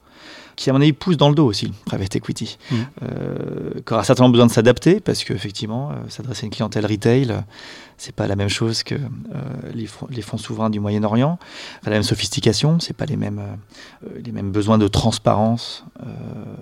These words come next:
Speaker 1: mais, euh, il est certain que c'est une opportunité fabuleuse, euh, pour cette industrie et, et pour notre économie.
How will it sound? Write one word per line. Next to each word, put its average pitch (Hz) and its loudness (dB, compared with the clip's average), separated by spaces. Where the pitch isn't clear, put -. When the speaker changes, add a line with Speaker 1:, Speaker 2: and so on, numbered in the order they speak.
Speaker 1:
mais, 131 0
euh, 120 -4
il 131 -4
est 107 -4
certain 120 -2
que 131 0
c'est - -2
une 120 6
opportunité 113 2
fabuleuse, 117 0
euh, 117 -6
pour - -12
cette - -10
industrie 113 -4
et, 143 2
et 131 -2
pour 113 0
notre 113 2
économie. 123 4